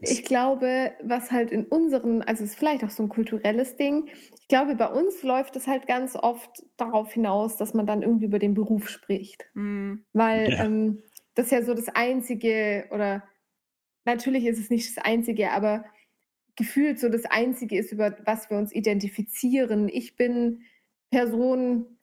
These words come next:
Speaker 2: A und ich habe diesen Beruf.
Speaker 3: Mhm.
Speaker 2: Und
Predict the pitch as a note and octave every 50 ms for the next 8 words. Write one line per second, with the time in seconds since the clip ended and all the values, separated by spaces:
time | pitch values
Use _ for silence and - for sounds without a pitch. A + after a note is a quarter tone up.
0 | _ - A#3+ B3+ C4+ D4 D4+ D#4 D#4 D#4 D4+ - - A#3 B3 A3+ B3+ A#3 A#3+ -
1 | A3+ A#3+ A#3+ B3+ A#3 A#3+ A#3+ - A#3+ B3+ B3 B3 A#3 G#3 A#3 A3+ A3+ A3+ A3+ A3+
2 | G#3+ G3+ G3 - - - - - - - G#3+ G#3+ G#3+ G#3+ G#3 G3+ G3+ G#3 A#3 A#3+
3 | A#3+ B3+ A#3 - -